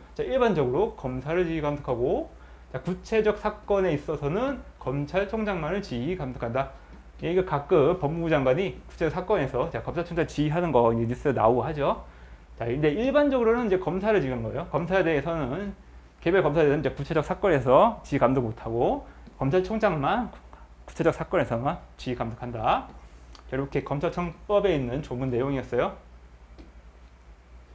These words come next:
자, 중앙행정기관 해당 여부를 판단 기준.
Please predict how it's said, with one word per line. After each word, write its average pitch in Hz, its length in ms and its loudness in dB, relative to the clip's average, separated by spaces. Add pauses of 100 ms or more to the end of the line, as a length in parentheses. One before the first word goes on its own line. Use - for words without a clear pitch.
(560)
자, 117 140 -10
중앙행정기관 208 1300 -2
해당 214 320 0
여부를 170 480 0
판단 196 320 -2
기준. 151 300 -2